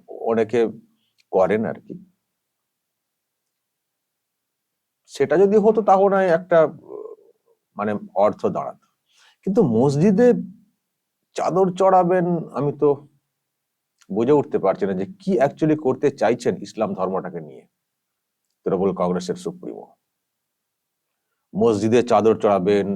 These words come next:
মসজিদের দিকে ঢুকে পড়বেন, ঈদের নামাজে দাঁড়িয়ে পড়বেন, ঈদের নামাজ হবে, অন্যদিকে ম-, মঞ্চ হবে, মঞ্চে থাকবেন। হ্যাঁ,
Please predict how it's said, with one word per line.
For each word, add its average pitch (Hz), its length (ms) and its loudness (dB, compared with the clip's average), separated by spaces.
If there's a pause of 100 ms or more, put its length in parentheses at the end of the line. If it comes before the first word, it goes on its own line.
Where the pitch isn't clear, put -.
(260)
মসজিদের 110 600 0
দিকে 107 220 0
ঢুকে 107 280 -4
পড়বেন, 101 500 0 (1200)
ঈদের 110 340 2
নামাজে 113 480 2 (760)
দাঁড়িয়ে 120 360 4
পড়বেন, 107 500 2 (2000)
ঈদের 113 260 2
নামাজ 113 320 2
হবে, 110 420 4
অন্যদিকে 107 420 0
ম-, 107 280 -2
মঞ্চ 107 360 -4
হবে, 104 220 0 (260)
মঞ্চে 104 380 -2 (600)
থাকবেন। 98 500 0 (1160)
হ্যাঁ, 135 200 0